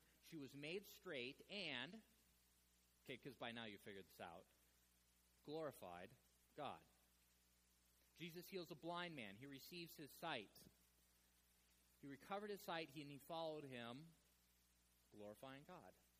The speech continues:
Time and time again, when people encounter Jesus, when people encounter God,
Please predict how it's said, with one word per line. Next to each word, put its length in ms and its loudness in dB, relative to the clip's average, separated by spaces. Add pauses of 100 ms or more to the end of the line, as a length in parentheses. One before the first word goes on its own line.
(760)
Time 220 4
and 100 0
time 240 0
again, 320 0
when 140 -4
people 460 -4
encounter 560 -6 (120)
Jesus, 440 -8 (600)
when 140 -4
people 340 -6
encounter 440 -4
God, 420 -4